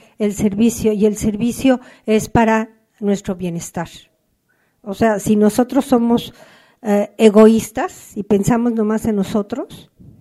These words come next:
en ese sentido está bien, ¿no? Decir, "Bueno,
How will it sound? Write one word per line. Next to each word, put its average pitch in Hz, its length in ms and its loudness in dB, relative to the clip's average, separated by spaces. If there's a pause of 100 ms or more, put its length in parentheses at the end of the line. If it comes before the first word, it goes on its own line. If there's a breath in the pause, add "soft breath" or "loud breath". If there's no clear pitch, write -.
(760)
en 214 160 2
ese 240 200 -2
sentido 233 580 0 (320)
está 214 300 -8
bien, 254 260 -6
¿no? 214 160 0
Decir, 214 320 0
"Bueno, 226 420 6